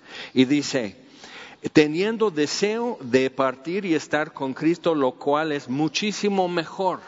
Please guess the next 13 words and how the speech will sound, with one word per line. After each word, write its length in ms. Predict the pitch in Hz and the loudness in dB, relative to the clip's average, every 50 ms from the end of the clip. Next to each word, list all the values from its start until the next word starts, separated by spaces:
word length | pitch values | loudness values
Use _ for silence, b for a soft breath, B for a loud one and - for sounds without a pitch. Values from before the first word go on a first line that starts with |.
| - - - - - - - _ - | -20 -20 -20 -20 -20 -20 -8 _ 2
¿Para 220 | 127 131 127 123 | 2 2 2 0
quién? 360 | - - 185 180 151 104 87 | -4 -6 -6 -6 -6 -8 -6
Para 280 | - - 113 107 107 - | -4 -2 -2 -2 -2 -2
Pablo. 420 | 117 117 120 117 113 104 85 78 - - _ _ _ _ _ _ _ _ _ _ _ | -4 -4 -4 -4 -4 -8 -10 -12 -14 -20 _ _ _ _ _ _ _ _ _ _ _
Muchísimo 640 | - 143 156 - - 214 202 - - 196 170 147 131 | 2 2 4 2 0 -4 -2 -2 0 0 0 0 0
mejor. 500 | 120 117 107 104 - 101 95 87 - - - - - _ _ _ _ _ b b b b b b b b b b b b b b b b b b b _ _ _ _ | -2 -4 -4 -4 -4 -4 -4 -4 -6 -12 -20 -20 -20 _ _ _ _ _ b b b b b b b b b b b b b b b b b b b _ _ _ _
Y, 720 | - 131 139 143 131 175 156 151 156 160 165 - - - - | 4 4 4 4 4 2 2 2 2 0 -4 -8 -14 -16 -12
y 60 | - | -8
si 200 | - - - 165 | -4 -2 0 0
no 300 | 156 160 185 202 233 262 | 0 0 0 0 0 0
estás 760 | 254 214 - - 151 131 120 117 117 120 - - - - - - - - | -2 -4 -4 -2 0 0 0 0 -2 -4 -8 -12 -14 -16 -18 -20 -4 -2
allí 440 | - 117 120 120 104 120 139 143 127 | -2 0 0 -2 -2 -2 0 0 -2
todavía, 720 | - - 135 127 127 123 120 107 113 113 110 107 113 135 | -2 0 0 2 2 2 0 -2 -2 0 0 0 -2 -4